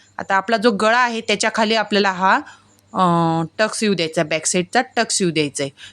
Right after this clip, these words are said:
हे पण मी तुम्हाला मुद्दामून सांगत आहे की काही जणांचा असा विष-, विषय पण आहे की जर गळा मोठा असला तर टक्स कितीचा घ्यावा,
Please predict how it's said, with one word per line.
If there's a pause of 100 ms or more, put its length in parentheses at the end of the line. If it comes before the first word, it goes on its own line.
(100)
हे
पण
मी
तुम्हाला
मुद्दामून
सांगत
आहे
की
काही
जणांचा
असा
विष-,
विषय
पण
आहे (360)
की
जर
गळा
मोठा
असला
तर (100)
टक्स
कितीचा
घ्यावा,